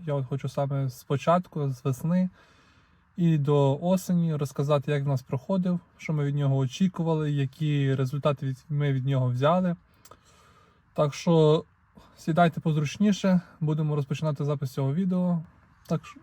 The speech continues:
приємного перегляду в загальному. Значить, що народ в загальному? Бачите, як на задньому фоні у нас паркуються, вчаться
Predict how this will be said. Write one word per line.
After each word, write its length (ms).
приємного 480
перегляду 480
в 100
загальному. 440
Значить, 240
що 100
народ 200
в 40
загальному? 520
Бачите, 340
як 180
на 120
задньому 360
фоні 300
у 20
нас 200
паркуються, 640
вчаться 420